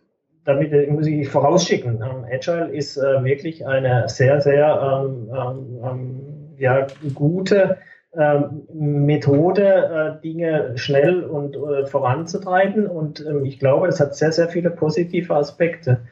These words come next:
Man muss eben aber dort vorsichtig sein, dass man die Anforderungen nicht aus den Augen verliert.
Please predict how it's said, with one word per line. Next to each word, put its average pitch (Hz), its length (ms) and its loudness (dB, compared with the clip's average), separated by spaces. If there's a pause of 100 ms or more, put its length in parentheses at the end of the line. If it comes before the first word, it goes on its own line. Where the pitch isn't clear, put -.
(300)
Man 123 200 4
muss 190 240 4
eben 185 260 4
aber 165 380 2
dort - 240 2
vorsichtig - 880 -4
sein, 175 380 0
dass 147 220 0
man 147 380 -2
die 139 380 -2
Anforderungen 170 720 0
nicht 147 240 -6
aus 143 160 2
den 139 140 -4
Augen 123 340 0
verliert. 127 400 -6